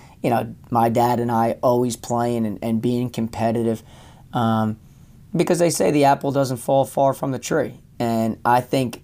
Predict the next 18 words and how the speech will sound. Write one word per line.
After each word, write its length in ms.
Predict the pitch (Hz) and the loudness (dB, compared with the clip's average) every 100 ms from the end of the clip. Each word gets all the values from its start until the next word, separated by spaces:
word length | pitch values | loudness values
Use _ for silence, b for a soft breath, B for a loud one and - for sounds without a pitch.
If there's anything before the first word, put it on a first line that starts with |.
| - | -8
my 300 | 120 120 139 | 0 2 4
mannerisms 720 | 139 127 123 123 120 127 117 | 2 2 0 0 -2 -4 -6
and 120 | 117 | -6
kind 200 | 120 123 | -2 0
of 100 | 120 | 0
how 460 | 104 113 113 107 - - | 2 4 4 2 -2 -2
I 220 | 123 135 | 2 2
can 260 | 147 135 113 | 2 -2 -2
be 320 | 113 117 117 b b b b b b b b - - - - | 0 -2 -4 b b b b b b b b -20 -20 -10 -2
emulates 460 | 156 165 151 151 | 2 4 4 4
a 40 | 147 | 4
lot 160 | 147 | 4
of 80 | 151 | 2
the 60 | 143 | 0
things 160 | 151 | 0
that 140 | 139 127 | 0 0
he 320 | 131 190 196 | 0 0 0
does 500 | 143 - - - | -2 -4 -6 -12